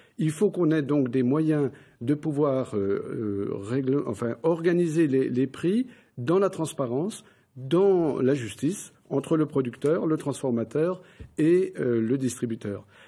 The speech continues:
Et, euh, François Patriat avait raison tout à l'heure de rappeler que le consommateur a toujours été habitué à avoir un, un niveau de, de prix qui ne correspond pas vraiment au coût de revient,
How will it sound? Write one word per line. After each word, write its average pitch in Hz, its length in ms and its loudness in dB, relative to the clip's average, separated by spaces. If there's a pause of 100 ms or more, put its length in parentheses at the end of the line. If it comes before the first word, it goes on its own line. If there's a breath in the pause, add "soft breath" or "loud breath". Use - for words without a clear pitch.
(140 loud breath)
Et, 147 320 4
euh, 117 520 0
François - 340 -4
Patriat - 400 0
avait 101 140 -2
raison 156 260 -2
tout 131 180 -8
à 123 60 0
l'heure 127 140 2
de 107 100 -2
rappeler 143 360 -2
que 151 220 2 (180 loud breath)
le 170 180 4
consommateur 185 840 -2 (560 soft breath)
a 131 100 -2
toujours 214 380 0
été 180 180 2
habitué 151 400 0
à 226 160 2
avoir 160 400 0
un, 123 300 0
un 120 160 -4
niveau 165 480 2
de, 120 220 0
de 120 180 0
prix 247 300 -2
qui 151 100 -2
ne 139 80 2
correspond 180 520 0
pas 208 200 -4
vraiment 160 300 0
au 165 100 0
coût 233 200 -2
de 190 80 2
revient, 170 400 2